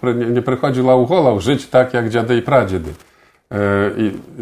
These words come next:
znowu skażę pa-, słowami poeta. „I będzie wnuka upanowanie tam, gdzie siachonia placza dzied”. E, i, e, okazała się paśla, e,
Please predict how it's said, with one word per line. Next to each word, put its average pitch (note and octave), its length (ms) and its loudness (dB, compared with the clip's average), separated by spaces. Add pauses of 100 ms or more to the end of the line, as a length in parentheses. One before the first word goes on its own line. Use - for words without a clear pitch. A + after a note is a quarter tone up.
(200)
znowu C3+ 300 2
skażę A#2 360 -2
pa-, G#2+ 340 -2
słowami A#2 540 0
poeta. G#2+ 460 0
„I G#2 140 -2
będzie C#3+ 360 0
wnuka C#3+ 340 0
upanowanie C3 720 4
tam, B2 300 2
gdzie A#2 180 0
siachonia A#2+ 460 0
placza A2+ 380 -2
dzied”. G2+ 260 -2 (720)
E, G2+ 300 0
i, B2 420 4 (100)
e, G#2+ 360 0 (2000)
okazała D#3+ 500 4
się F#3+ 160 0
paśla, D3+ 560 4 (480)
e, A2 320 0